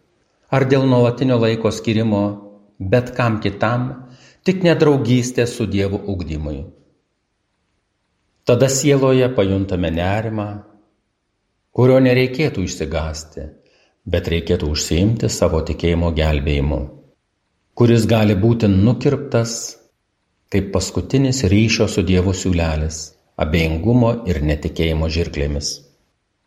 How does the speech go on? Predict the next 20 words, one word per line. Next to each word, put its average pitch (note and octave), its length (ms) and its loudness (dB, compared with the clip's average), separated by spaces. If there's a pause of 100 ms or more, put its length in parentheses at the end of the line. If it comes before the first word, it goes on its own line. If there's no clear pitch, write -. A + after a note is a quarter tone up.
(560)
Žmonės D#3 480 2
pasižymi C#3 640 2
didžiu G#2+ 420 0 (840)
abejingumu G2 800 0
tiesai, E2+ 540 -2 (600)
nepaisydami A2+ 840 0
minėto F#2 500 0
perspėjimo. D#2+ 800 -8 (1500)
O C3+ 80 6
jeigu D#3 340 4
žmogus C#3+ 420 2
ir B2+ 120 4
reaguoja, B2 640 0 (580)
tai E2+ 140 -4
pasirenka F#2 640 0
ne F2+ 160 0
tą F#2 220 0
kryptį, A#2+ 500 -6 (960)
kurią E2 240 0
ragina E2+ 500 -2